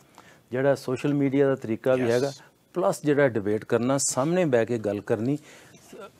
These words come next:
Speaker 1: ਜਿਹੜੀ ਪਾਲਿਸੀਆਂ ਐਕਸਪਲੇਨ ਕਰੋ। ਅਸੀਂ ਇਹਨਾਂ ਨੂੰ ਕਿਹਾ ਵੀ ਤੁਸੀਂ, ਐਂਡਰਿਊ ਵਿਲਕਿੰਸਨ ਨੇ ਚੈਲੰਜ ਕੀਤਾ, ਚੈਲੰਜ ਪਹਿਲਾਂ ਕਬੂਲ ਕੀਤਾ ਵੀ ਤੁਸੀਂ ਆਓ ਡਿਬੇਟ ਕਰੋ। ਅ, ਅ, ਡਿਬੇਟ ਕਰਨ ਦਾ ਇਹ ਮਤਲਬ ਨਹੀਂ ਵੀ ਇੱਕ ਦੂਜੇ ਨਾਲ ਗੁੱਸੇ ਹੋਣਾ,
Speaker 2: <laughs>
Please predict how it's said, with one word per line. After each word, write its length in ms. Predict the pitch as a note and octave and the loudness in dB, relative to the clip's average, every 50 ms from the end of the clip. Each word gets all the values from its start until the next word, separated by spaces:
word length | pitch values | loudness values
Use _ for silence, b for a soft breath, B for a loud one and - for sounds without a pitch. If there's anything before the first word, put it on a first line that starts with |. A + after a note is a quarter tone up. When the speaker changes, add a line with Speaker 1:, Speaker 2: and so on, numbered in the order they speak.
| _ _ _ - A#2 | _ _ _ -10 2
Speaker 1:
ਜਿਹੜੀ 260 | G#2+ B2+ C#3 D3+ D#3 | 6 6 8 8 8
ਪਾਲਿਸੀਆਂ 480 | C#3+ - A#2 A2+ A2+ - - B2 B2 A#2+ | 6 6 4 4 4 2 -2 -2 -2 -2
ਐਕਸਪਲੇਨ 420 | - - - - A2 G#2+ G#2 G2 | -4 -6 -6 -4 -2 -2 -2 -4
ਕਰੋ। 240 | - G#2+ G2+ G#2 - - | -4 -4 -4 -4 -4 -6
ਅਸੀਂ 200 | A#2+ - - D3 | -6 -2 -2 0
ਇਹਨਾਂ 160 | D3 D3+ D3+ D3 | 2 2 2 2
ਨੂੰ 100 | C3+ A2 | 2 2
ਕਿਹਾ 200 | B2 B2 C3 B2+ | 2 2 4 4
ਵੀ 160 | C3+ C#3 B2 | 2 0 -2
ਤੁਸੀਂ, 500 | C3 - G#2 - - B2 B2 C#3 D#3 - - b b b b b _ - | -2 -6 -8 -8 -6 -4 -4 -4 -4 -6 -12 b b b b b _ -6
ਐਂਡਰਿਊ 440 | A#2+ A#2 A2+ A2 G#2 A#2 B2+ B2+ B2+ | -4 -2 -2 -2 -2 0 2 2 2
ਵਿਲਕਿੰਸਨ 640 | A2 G#2+ G#2 G2+ G2 - A2 G#2+ G2+ - - A2+ | 2 0 -2 -4 -4 -6 -6 -6 -6 -6 -6 -6
ਨੇ 220 | G#2+ G#2+ A2+ A2+ G2+ - | -4 -4 -4 -6 -6 -2
ਚੈਲੰਜ 340 | - B2+ A#2 A#2+ B2+ B2+ A2 | 0 0 2 2 2 0 -2
ਕੀਤਾ, 340 | - A2 F#2+ - E2 D#2+ - _ _ _ _ _ _ _ _ _ _ | -2 -4 -4 -4 -8 -10 -12 _ _ _ _ _ _ _ _ _ _
ਚੈਲੰਜ 320 | - B2 B2 C3+ D3 D3 A#2+ | 0 2 4 4 4 2 2
ਪਹਿਲਾਂ 260 | C#3+ C#3 D3 D3 C#3 | 2 2 2 2 0
ਕਬੂਲ 360 | - B2+ A2 G#2+ A#2+ C3 C3 | 0 -2 0 2 2 2 2
ਕੀਤਾ 320 | - C3 A#2 - G#2+ A2 A2+ | 0 -2 -2 0 0 -2 -2
ਵੀ 120 | A#2+ C3 | -2 -4
ਤੁਸੀਂ 280 | - C3+ A#2 B2+ A#2 A#2 | -6 -6 -4 0 0 2
ਆਓ 180 | A#2 B2+ C#3 b b b b b b _ - | 0 0 -2 b b b b b b _ -6
ਡਿਬੇਟ 340 | A2 G2+ G#2+ A2+ A#2 A#2 - | -4 -2 0 0 -2 0 0
ਕਰੋ। 320 | B2+ A#2 A2 A2+ A2 G#2+ | 0 0 2 0 -2 -4
ਅ, 500 | - - - - - _ - G#2+ G#2+ G#2+ | -8 -14 -20 -20 -20 _ -6 -4 -4 -4
ਅ, 380 | G2+ - - F3 - G#2+ G2+ - - _ - - | -4 -6 -12 -12 -10 -10 -10 -10 -12 _ -18 -12
ਡਿਬੇਟ 380 | A2 A2 A2+ G#2 B2 C3 C3 | -8 -6 0 2 2 2 2
ਕਰਨ 260 | - C3+ B2+ C3 C3 | 0 -2 -2 0 0
ਦਾ 100 | C3 C3 | 2 2
ਇਹ 120 | C3+ C#3+ C#3 | 2 2 2
ਮਤਲਬ 280 | B2+ A2 G#2+ A2 A#2 | 2 0 0 -2 -2
ਨਹੀਂ 180 | B2 D3+ F3+ F#3 | -4 -4 -2 0
ਵੀ 80 | E3 D3 | 0 0
ਇੱਕ 80 | A#2 | 0
ਦੂਜੇ 280 | A2 G#2+ G#2+ G2+ A2+ A2+ | 0 -2 -4 -2 -2 -2
ਨਾਲ 120 | A2+ A#2 | -2 -4
ਗੁੱਸੇ 280 | G2+ G2+ - - A#2+ B2 | -4 -6 -6 -4 -4 -4
ਹੋਣਾ, 260 | A#2+ A2 F#2 F#2+ A#2+ | -2 -4 -6 -8 -10
Speaker 2:
<laughs> 340 | - C3 C#3 - - C3 - | -12 -12 -14 -12 -14 -14 -16